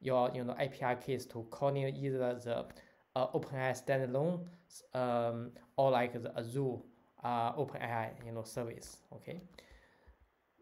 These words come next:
So basically, you know, the, uh, you also need to add some, like, callback functions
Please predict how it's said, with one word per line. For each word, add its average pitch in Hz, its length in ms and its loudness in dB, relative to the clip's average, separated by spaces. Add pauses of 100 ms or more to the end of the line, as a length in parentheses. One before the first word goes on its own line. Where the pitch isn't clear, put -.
(1120)
So 160 520 6 (240)
basically, 170 640 2 (100)
you 135 120 -4
know, 131 140 4
the, 120 640 2 (400)
uh, 113 280 -2
you 151 100 -2
also 147 240 2
need 139 160 -2
to - 160 -6
add 131 140 0
some, 123 200 -2
like, 120 200 -2
callback 139 360 2
functions - 540 -4